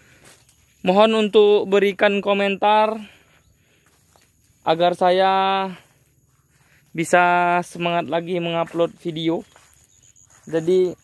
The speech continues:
memang nggak bisa ya, teman-teman. Eh, ditunggu nanti ke nanti.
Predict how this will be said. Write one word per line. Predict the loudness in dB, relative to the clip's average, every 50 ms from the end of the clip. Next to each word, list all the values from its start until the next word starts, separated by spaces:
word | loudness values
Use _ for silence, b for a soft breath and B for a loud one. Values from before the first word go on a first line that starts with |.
| _ _ -12
memang | -8 -6 -4 -4 -4 -2 -2
nggak | -4 -4 -4 -6
bisa | -8 -6 -2 0 0 2
ya, | 2 2
teman-teman. | 0 -2 -4 -4 -6 -4 -2 -2 -4 -4 -6 -12 -20 _ _ _ _ _ _ _ _ _ _ _ _ _ _ _ _ _ _ _ _ _ _ -8 -4
Eh, | -2 -2 0 0 0 -2 -2 -2 -2 -4 -4
ditunggu | -6 -8 -8 -6 -6 -6 -6 -4 -4 -4
nanti | -4 -4 -6 -6 -8 -8
ke | -4 -2
nanti. | 0 0 -2 -2 -2 -4 -6 -6 -6